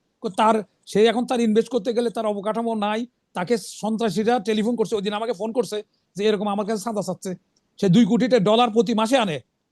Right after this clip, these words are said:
রাজস্ব অবদান রাখছে, এক টাকা তো এখান থেকে নেয় না। আমি স্পেসিফিক করে Google-এ যাই, দেখেন, উল কাসিমি দেখেন আপনারা।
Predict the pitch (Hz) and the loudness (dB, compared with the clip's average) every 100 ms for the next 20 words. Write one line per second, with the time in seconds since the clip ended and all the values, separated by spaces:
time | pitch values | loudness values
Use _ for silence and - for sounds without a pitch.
0 | _ 170 226 226 254 214 208 240 220 196 | _ -6 -4 -2 -2 -2 0 0 0 -4
1 | 202 208 - 214 214 226 226 240 202 147 | -8 -8 -6 -6 -2 0 2 0 0 -4
2 | 113 _ _ 156 240 190 214 226 226 254 | -10 _ _ -2 -2 -2 -4 -2 2 0
3 | 254 _ - 185 233 254 262 226 226 240 | 0 _ -4 0 2 2 2 2 0 0
4 | 202 214 233 208 190 208 160 117 | -2 -4 -6 -6 -6 -10 -12 -14